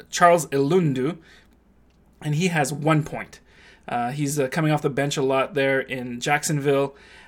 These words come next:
and, uh, taking a look at other players that are not performing well at forward position, Pablo Campos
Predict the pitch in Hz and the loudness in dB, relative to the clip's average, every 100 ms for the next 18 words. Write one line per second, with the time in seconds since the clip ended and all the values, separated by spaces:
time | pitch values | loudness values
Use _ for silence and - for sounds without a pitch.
0 | - 139 135 131 131 127 123 165 156 143 | -6 -2 0 2 2 2 0 -2 -2 -2
1 | 143 - 139 139 131 139 139 123 127 123 | -4 -4 -2 0 2 2 2 0 -4 -4
2 | 131 127 - 156 139 127 120 - - 165 | -6 -8 -8 -6 -4 -2 -4 -6 0 2
3 | 160 156 151 143 143 147 131 151 131 117 | 2 0 -2 -2 -2 -4 -2 0 0 0
4 | - - 185 185 - 175 170 165 - | -6 2 4 4 4 4 4 0 -4